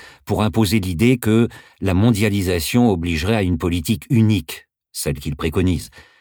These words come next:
discours qui a largement contribué à l'abandon de toute perspective de réforme ambitieuse du système économique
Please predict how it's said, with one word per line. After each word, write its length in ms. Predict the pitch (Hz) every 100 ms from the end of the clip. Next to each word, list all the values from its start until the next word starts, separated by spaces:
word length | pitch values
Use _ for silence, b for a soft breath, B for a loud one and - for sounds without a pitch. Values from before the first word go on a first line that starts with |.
| b b
discours 600 | 104 107 - - 135 160
qui 160 | - 95
a 80 | 82
largement 540 | 92 113 101 90 117
contribué 640 | 120 95 - 82 90 131 131 B B
à 140 | - 95
l'abandon 520 | 110 110 104 95 131
de 120 | 98
toute 320 | 76 - 147
perspective 640 | - 104 - 90 - 131 107
de 80 | 92
réforme 420 | 90 - 98 95
ambitieuse 600 | 87 85 80 107 110 104
du 100 | 92
système 400 | - 90 - 101
économique 640 | 87 87 82 78 92 -